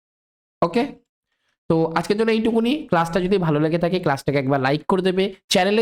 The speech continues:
যদি আমাদের প্রথমবার হয়ে থাকো, চ্যানেলটাকে একটুখানি সাবস্ক্রাইব করে দিয়ে নোটিফিকেশনটা অলে ক্লিক করে দেবে। ওকে, আর ক্লাসটা কেমন লাগলো অবশ্যই একটুখানি ফিডব্যাক জানাবে। আর কোন কোশ্চেনটা তোমরা পারোনি বা কোনো কোশ্চেনে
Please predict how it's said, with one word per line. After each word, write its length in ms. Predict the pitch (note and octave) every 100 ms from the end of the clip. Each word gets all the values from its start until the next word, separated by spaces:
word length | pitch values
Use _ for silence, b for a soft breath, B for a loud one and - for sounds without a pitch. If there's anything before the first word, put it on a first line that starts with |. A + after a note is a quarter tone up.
| G#3+
যদি 120 | G#3+ G#3+
আমাদের 180 | G#3+ G#3+
প্রথমবার 320 | D#3 E3+ F3+ F3+
হয়ে 120 | F3
থাকো, 120 | F#3 G3+
চ্যানেলটাকে 360 | D3+ C3+ C3 B2+
একটুখানি 260 | A2+ B2+ B2+ D#3
সাবস্ক্রাইব 340 | D#3 - G3+ G#3+
করে 100 | G#3
দিয়ে 100 | B3 - - D3+
নোটিফিকেশনটা 600 | E3 E3+ F3+ F3 F3+ G#3+ -
অলে 140 | C#3 F3+ -
ক্লিক 180 | C3+ -
করে 120 | B2+ A#2
দেবে। 140 | A2+ -
ওকে, 160 | E3+ A3 A3+ B B
আর 60 | C#3+
ক্লাসটা 280 | D#3 D3+ - F#3
কেমন 200 | D#3 E3+ F3
লাগলো 180 | F3+ A3 -
অবশ্যই 240 | C#3 C#3+ D3+
একটুখানি 260 | D#3+ D3+ D#3+
ফিডব্যাক 280 | C#3 C3 C#3+ C#3
জানাবে। 260 | C#3+ E3 D#4+ - _ - C#3
আর 80 | C3+ C#3
কোন 140 | G#3 A3 G#3
কোশ্চেনটা 320 | G3+ G3 G3
তোমরা 160 | G3+ G3+ G3
পারোনি 320 | D3+ F3 F#3+ - -
বা 80 | D3+ D3+
কোনো 120 | F3+ F#3+
কোশ্চেনে 260 | G3 F#3